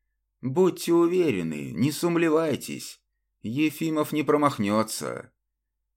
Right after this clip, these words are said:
Кроме того, имеем и другие возможности".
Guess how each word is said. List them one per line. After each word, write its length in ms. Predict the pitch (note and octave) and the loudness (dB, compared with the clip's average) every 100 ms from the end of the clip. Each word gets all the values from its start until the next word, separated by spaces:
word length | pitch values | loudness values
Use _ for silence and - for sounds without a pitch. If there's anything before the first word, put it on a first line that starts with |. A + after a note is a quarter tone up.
| _ - | _ -10
Кроме 340 | D#3+ E3+ E3 | -6 -4 -2
того, 440 | D#3+ E3 E3 D#3 | 2 2 6 6
имеем 520 | C3 D3+ D3+ D3 C3+ C3+ | 6 4 2 4 6 6
и 40 | |
другие 440 | C#3 C#3+ B2 E2+ | 6 4 4 2
возможности". 1000 | D#2 E2+ D#2+ D2+ C2+ C#2 - C#2 B1 - | 0 -2 -4 -6 -6 -12 -12 -12 -12 -16